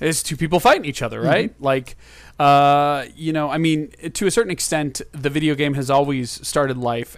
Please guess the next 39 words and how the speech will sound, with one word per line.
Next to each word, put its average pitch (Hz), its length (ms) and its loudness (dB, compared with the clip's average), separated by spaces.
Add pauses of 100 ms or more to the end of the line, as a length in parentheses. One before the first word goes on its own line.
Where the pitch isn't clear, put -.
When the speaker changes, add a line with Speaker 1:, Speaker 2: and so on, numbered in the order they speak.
Speaker 1:
as 120 440 -8 (440)
the, 120 340 -6
uh, 104 260 -8 (1000)
the 143 160 -2
board 143 380 4
game 123 240 -2
brought 120 260 0
to 131 140 -4
electronic 117 600 -4
form. 123 460 -4 (520)
And 139 80 2
I 143 40 2
think 151 160 -2
you've 139 140 -4
got 139 140 2
no 135 100 -2
better 127 220 -2
example 120 480 -6
than 113 100 -8
the 113 80 -12
fact 104 240 -10
that 104 100 -14
multiplayer 107 600 -10
exists 113 680 -8
as 151 180 0
the 170 80 0
very 160 300 2
foundation, 139 800 0
the 113 80 -6
very 131 200 -2
roots 170 640 -6 (560)
of 127 160 -4
video 147 200 4
gaming 131 280 0
as 117 120 -4
we 117 120 -6
know 131 180 -2
it. - 240 -18 (720)
So, 87 380 -12